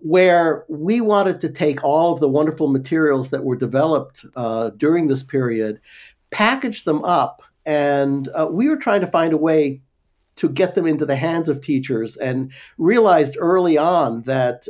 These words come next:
um, nobody knows who the Doughboy Foundation is, and we needed to, uh, have a platform that school systems would be comfortable with and so forth. And we found a program, uh, which is a corporate social responsibility program from Verizon called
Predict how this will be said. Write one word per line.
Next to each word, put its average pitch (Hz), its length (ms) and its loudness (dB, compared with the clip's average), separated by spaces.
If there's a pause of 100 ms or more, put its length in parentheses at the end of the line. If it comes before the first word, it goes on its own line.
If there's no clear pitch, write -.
um, 117 680 -4 (280)
nobody 151 320 2
knows 131 260 2
who 139 100 -2
the 120 100 -2
Doughboy 120 360 -2
Foundation 117 560 -6
is, 107 520 -6
and 113 320 -6
we 120 160 -4
needed 135 540 2
to, 110 460 -2 (600)
uh, 104 320 -4
have 131 400 0
a 117 160 -2
platform 139 640 -2
that 110 140 -6
school 135 280 -2
systems 131 520 -8
would 113 140 -8
be 120 100 -8
comfortable 110 420 -8
with 110 140 -8
and 107 80 -16
so 110 160 -8
forth. 110 240 -8 (340)
And 165 160 0
we 170 140 2
found 269 340 0
a 269 60 -4
program, 135 800 -2 (360)
uh, 113 400 -4
which 135 220 -4
is 127 60 -12
a - 60 -14
corporate 160 320 -4
social 156 320 -2
responsibility 139 680 -4
program 120 360 -4
from 123 180 -10
Verizon 123 580 -2
called 107 360 -6